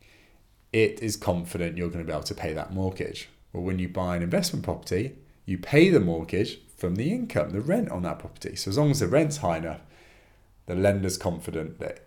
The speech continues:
you're gonna be able to pay the mortgage. But when you buy a living house or property, then how do you pay that mortgage? Well, you pay it from your income. So it wants to see that your income is high enough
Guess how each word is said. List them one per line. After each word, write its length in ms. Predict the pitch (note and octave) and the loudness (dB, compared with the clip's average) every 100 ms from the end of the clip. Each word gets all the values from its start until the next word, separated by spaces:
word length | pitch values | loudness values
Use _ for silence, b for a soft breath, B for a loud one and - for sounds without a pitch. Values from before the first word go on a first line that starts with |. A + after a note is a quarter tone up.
| - | -10
you're 240 | F#2 F2 | -4 -4
gonna 160 | E2+ D#2 | -4 -8
be 140 | D2+ | -6
able 120 | D2+ | -6
to 140 | C#2+ - | -8 -10
pay 180 | D#2 C#2+ | -10 -8
the 100 | D2 | -8
mortgage. 440 | D2+ D2 - - - _ B B B - | -10 -12 -16 -20 -20 _ B B B -10
But 140 | A2+ | -6
when 140 | A#2 | -2
you 80 | A#2 | 0
buy 220 | A#2 C#3 | 4 6
a 40 | A2+ | 6
living 460 | C#3+ F3+ F#2+ E2 - _ - _ _ _ _ | 6 4 2 0 -12 _ -20 _ _ _ _
house 500 | E2 D2 A#2 - - - b b b b - _ _ - - | -2 0 0 -2 -8 -12 b b b b -20 _ _ -20 -12
or 80 | G2+ | -6
property, 640 | E2 D#2+ D#2 G2 F2 D#2+ - - b b b b - - - | -4 -4 -2 2 2 2 -4 -16 b b b b -20 -20 2
then 200 | G#2+ G2+ | 2 2
how 300 | - G2 G2+ | -2 2 2
do 80 | G#2+ | 2
you 60 | |
pay 120 | A#2+ | 2
that 160 | A#2 A#2+ | 0 0
mortgage? 360 | C3 C#3+ - - | -2 0 -2 2
Well, 100 | F#2+ | 0
you 100 | F#2 | 0
pay 300 | - F#2 F2+ | -4 -2 -2
it 100 | - | -4
from 160 | C3 | -2
your 100 | F#3 | 2
income. 300 | C#4+ - - - - - B B B - | 2 2 -4 -4 -18 -20 B B B -2
So 160 | A#2 G#2+ | 6 6
it 100 | A2+ | 6
wants 260 | C#3+ C#3+ | 2 2
to 120 | - | 0
see 300 | A2+ - B2+ | 0 4 2
that 140 | G#2+ G2 | 4 2
your 180 | F2+ - - | 2 -4 -4
income 400 | C#3 D3 C#3+ F2+ | -2 0 0 -2
is 140 | F2 | -4
high 340 | - B2 C#3+ | -6 0 2
enough 480 | C3 E2+ D2+ - - | 2 0 -4 -6 -18